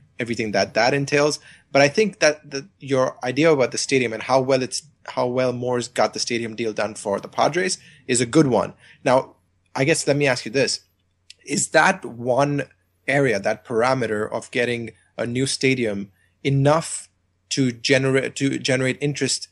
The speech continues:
enough to get this new management? Or do you think, it, and this is what I think, that management has to be, uh, the ownership has to be thinking more in terms of what they will do with the team,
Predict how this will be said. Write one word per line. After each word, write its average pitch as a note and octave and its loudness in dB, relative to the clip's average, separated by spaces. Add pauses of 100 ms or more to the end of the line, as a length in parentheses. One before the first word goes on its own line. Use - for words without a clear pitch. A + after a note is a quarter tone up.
enough B2 -4 (240)
to C3 -4
get C3 0
this - -6
new E3+ 0
management? F3+ 0
Or C3+ 0
do C3 -2
you C#3+ 2
think, E3 -4 (360)
it, A#2 -6
and A#2 -4
this G#2+ -6
is A#2 -6
what G#2+ 2
I F3+ 6
think, G2+ -6 (300)
that A#2 -2
management C#3 0 (300)
has C#3 -6
to C#3 -14
be, B2 0
uh, B2+ -4
the - -6
ownership D#3 2
has B2+ -4
to B2 -2
be A#2 -2
thinking A#2 -8
more C3 2
in A#2+ -2
terms A2+ -6
of G#2 -2 (240)
what A2+ -4
they G#2+ 2
will G#2 -2
do G#2 -4
with G2+ -6
the G2+ -8
team, D3 0